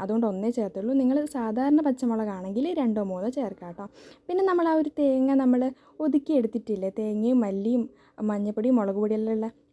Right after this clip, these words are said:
അത് ഇതിലേക്ക് ഇട്ട് കൊടുത്തിട്ട് നമുക്ക് എന്ത് ചെയ്യാം, ഒന്ന് മിക്സ് ചെയ്ത് കൊടുക്കുന്നുണ്ട്. അപ്പോൾ ഉള്ളിയും തക്കാളിയെല്ലാം വാടി നമ്മൾ ഇഞ്ചി വെളുത്തുള്ളി ഇതെല്ലാം ഇട്ടതിന് ശേഷം നമ്മൾ ഇത് ചേർത്ത് കൊടുക്കാം.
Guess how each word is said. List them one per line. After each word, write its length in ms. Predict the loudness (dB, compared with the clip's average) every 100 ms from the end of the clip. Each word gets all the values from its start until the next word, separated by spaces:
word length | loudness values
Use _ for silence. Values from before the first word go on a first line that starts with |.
| 0
അത് 120 | 2 4
ഇതിലേക്ക് 360 | 4 2 -2 -4 -4
ഇട്ട് 120 | -4
കൊടുത്തിട്ട് 380 | -6 -6 -8 -2 2
നമുക്ക് 220 | 2 0 0
എന്ത് 140 | 0
ചെയ്യാം, 160 | 0 -4 -2
ഒന്ന് 140 | 2 2
മിക്സ് 220 | 2 0 -4
ചെയ്ത് 160 | -2 -4
കൊടുക്കുന്നുണ്ട്. 480 | -6 -10 -8 -6 -8 -10 _ -20 _ -6
അപ്പോൾ 140 | 0
ഉള്ളിയും 200 | 2 2 0
തക്കാളിയെല്ലാം 440 | -2 -4 -2 0 -2
വാടി 280 | -4 0 2 2
നമ്മൾ 140 | 2 -2
ഇഞ്ചി 160 | -2 -4
വെളുത്തുള്ളി 360 | -4 -6 -4 -2
ഇതെല്ലാം 200 | -2 -4 -6
ഇട്ടതിന് 300 | -4 -2 -2
ശേഷം 200 | -2 -4 -4
നമ്മൾ 160 | -2 0
ഇത് 80 | 0 0
ചേർത്ത് 260 | -4 -6 -10
കൊടുക്കാം. 280 | -12 -10 -12